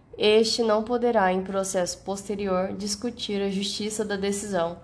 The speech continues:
salvo se alegar e provar que, inciso um, pelo estado em que recebeu o processo ou pelas declarações e pelos atos do assistido,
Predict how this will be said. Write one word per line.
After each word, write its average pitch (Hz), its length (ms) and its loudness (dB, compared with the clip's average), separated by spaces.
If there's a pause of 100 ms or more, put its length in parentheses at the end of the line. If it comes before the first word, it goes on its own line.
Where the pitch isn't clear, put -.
(400)
salvo 214 680 4
se - 180 -4
alegar 190 540 2
e 214 40 0
provar 196 640 -2
que, 156 420 -8
inciso 190 460 -4
um, 147 300 -2 (420)
pelo 196 220 4
estado 202 420 8
em 247 100 4
que 247 140 2
recebeu 214 380 -2
o 190 40 -6
processo 185 840 -2
ou 214 160 4
pelas 214 280 2
declarações 202 880 2
e 180 60 -8
pelos 185 380 -2
atos 202 420 4
do 196 80 -2
assistido, 190 680 -2